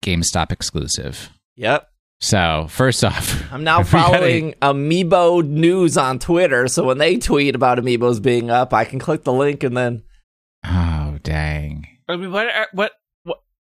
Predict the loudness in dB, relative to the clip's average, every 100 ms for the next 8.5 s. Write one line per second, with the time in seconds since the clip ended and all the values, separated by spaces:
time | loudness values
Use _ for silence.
0 | _ _ -6 -4 -2 -2 -2 -4 -6 -6
1 | -6 -8 -6 -6 -8 _ -8 -4 -4 -4
2 | -4 -2 -4 -4 -6 -4 -2 0 2 2
3 | 2 4 4 2 2 0 0 0 2 2
4 | 0 0 2 0 2 4 4 2 2 2
5 | 4 4 2 2 2 2 2 2 0 0
6 | 2 2 2 2 2 2 2 2 2 0
7 | 0 0 0 0 0 0 0 0 -2 -2
8 | -2 -4 -4 -6 -6